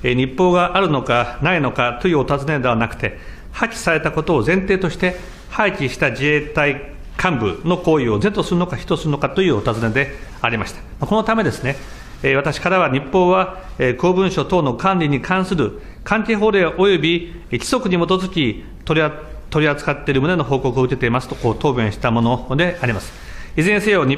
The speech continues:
報の情報公開をめぐる、えー、問題については、えー、現在特別防衛監察により、えー、厳正かつ、まあ、公正に徹底的な調査を行うことによりですね、えー、早期に、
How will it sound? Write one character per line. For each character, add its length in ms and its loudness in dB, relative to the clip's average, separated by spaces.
報 120 4
の 100 4
情 160 4
報 200 2
公 160 2
開 180 2
を 40 2
め 140 2
ぐ 120 2
る、 260 2
え 60 0
ー、 40 4
問 160 2
題 140 2
に 60 -2
つ 80 2
い 80 2
て 80 2
は、 240 2
え 140 2
ー、 80 2
現 100 2
在 120 2
特 220 0
別 480 2
防 160 4
衛 120 4
監 220 0
察 320 -2
に 120 4
よ 80 2
り、 220 -2
え 40 0
ー、 40 0
厳 160 2
正 160 0
か 120 2
つ、 160 -10
ま 80 -2
あ、 40 -2
公 200 4
正 180 4
に 200 0
徹 200 0
底 140 2
的 140 0
な 100 2
調 180 2
査 180 2
を 60 2
行 100 -2
う 180 0
こ 80 -6
と 100 0
に 60 2
よ 80 2
り 80 -2
で 80 -2
す 100 -14
ね、 100 -4
え 80 0
ー、 20 2
早 220 2
期 100 0
に、 280 -2